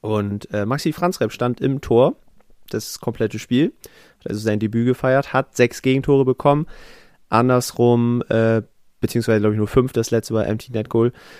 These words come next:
Aber hat seine Sache gut gemacht, hat auch viele gute, äh, Saves gehabt.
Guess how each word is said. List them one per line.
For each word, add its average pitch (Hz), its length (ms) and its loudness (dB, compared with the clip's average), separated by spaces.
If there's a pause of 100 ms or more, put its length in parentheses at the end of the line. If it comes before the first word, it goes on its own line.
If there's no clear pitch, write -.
(220)
Aber 107 640 2 (520)
hat - 280 -2
seine 151 200 6
Sache 143 200 2
gut 156 160 -2
gemacht, 117 400 0
hat - 220 -8
auch 113 180 0
viele 123 320 2
gute, 110 1080 0
äh, - 40 -2
Saves 131 400 0
gehabt. 123 560 -4